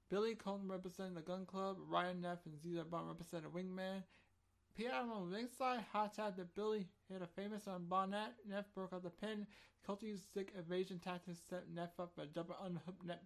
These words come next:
breaker to win. A high patch for Jungle Boy versus Brad Bonds led to a promo from Jungle Boy. He has busy times ahead.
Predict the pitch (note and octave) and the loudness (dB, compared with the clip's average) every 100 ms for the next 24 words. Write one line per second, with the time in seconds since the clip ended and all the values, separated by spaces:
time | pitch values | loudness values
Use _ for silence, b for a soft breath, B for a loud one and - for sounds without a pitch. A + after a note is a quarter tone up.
0 | - F3+ E3+ E3 E3 F3 G3+ G#3 G3+ - | -4 -2 -2 -6 -6 -6 -4 -4 -6 -14
1 | _ _ _ _ _ _ - E3 D#3+ G3 | _ _ _ _ _ _ 0 2 6 4
2 | G3 G3 F#3+ - E3 D#3 F3+ F3 F#3 E3+ | 4 4 2 0 -2 0 2 2 2 0
3 | D#3+ C#3+ C#3+ D#3+ D#3 D3 E3+ F#3+ F3+ E3+ | -2 -4 0 4 4 6 6 6 0 -4
4 | E3+ E3 D3 - F3 F3+ F3 D3+ E3 E3+ | -4 -4 -6 -2 0 0 -2 -4 -4 -2
5 | F3 F3+ E3+ D#3+ D#3 E3 E3 E3 D#3+ D#3+ | -2 -2 0 -2 -2 -2 -2 -4 -6 -4
6 | D#3+ E3+ F3+ | -2 0 0